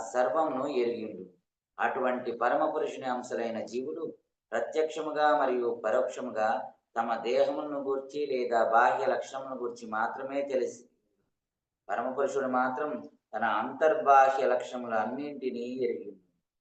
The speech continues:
దివ్య చైతన్య పూర్ణుడైన ఆ పురుషుడే సృష్టి, స్థితి లేదా లయములకు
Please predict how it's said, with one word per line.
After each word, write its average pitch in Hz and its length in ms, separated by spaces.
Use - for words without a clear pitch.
దివ్య 135 240
చైతన్య 131 560
పూర్ణుడైన 113 680
ఆ 107 280
పురుషుడే 139 840
సృష్టి, 131 500
స్థితి 135 480
లేదా 120 520
లయములకు 123 560